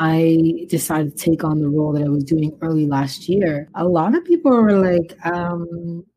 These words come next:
"Are you sure about this?" Like, you know what I mean? It's sounding so different. I remember I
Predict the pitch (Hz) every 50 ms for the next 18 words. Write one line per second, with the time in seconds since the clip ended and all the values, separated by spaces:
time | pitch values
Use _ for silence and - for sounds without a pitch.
0 | _ - 156 151 156 156 156 147 - - 160 156 156 156 - 185 185 196 - -
1 | 262 277 294 277 - - - 160 160 165 160 - 180 170 165 165 160 160 156 151
2 | 151 147 151 165 175 160 143 135 - - - 185 170 170 170 170 170 165 165 156
3 | 156 - - 185 185 180 165 - 180 165 - - 175 165 165 165 175 170 156 170
4 | 175 175 170 165